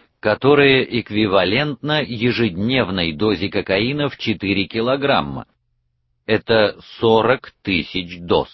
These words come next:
Иными словами, не пятнадцать тысяч доз в месяц, как считалось ранее, а сорок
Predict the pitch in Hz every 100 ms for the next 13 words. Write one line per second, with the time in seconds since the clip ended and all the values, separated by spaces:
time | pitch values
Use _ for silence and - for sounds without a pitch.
0 | - _ _ _ _ _ _ _ _ -
1 | 113 110 101 92 - 90 90 113 107 82
2 | 71 _ _ _ 107 120 - 113 127 151
3 | 151 - 87 73 _ - 87 - 82 -
4 | 80 87 80 76 78 98 110 78 - 73
5 | - 90 85 - 95 95 85 80 95 90
6 | 73 67 60 - _ _ - _ 120 113
7 | - 156 170 156 117